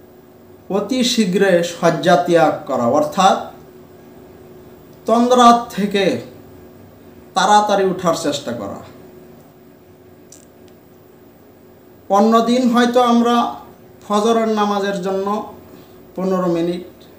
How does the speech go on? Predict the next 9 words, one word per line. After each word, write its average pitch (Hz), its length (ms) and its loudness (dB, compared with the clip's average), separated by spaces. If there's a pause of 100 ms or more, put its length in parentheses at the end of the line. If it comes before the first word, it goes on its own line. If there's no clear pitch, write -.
(1300)
কিংবা 170 380 4 (520)
বিশ 190 180 -2 (120)
মিনিট, 175 280 0 (2250)
পঁচিশ 220 300 -2 (100)
মিনিট 190 220 -4 (160)
আগে 190 140 0 (100)
উঠি। 175 220 -4 (1120)
ঈদের 226 300 6 (100)
দিন 294 140 4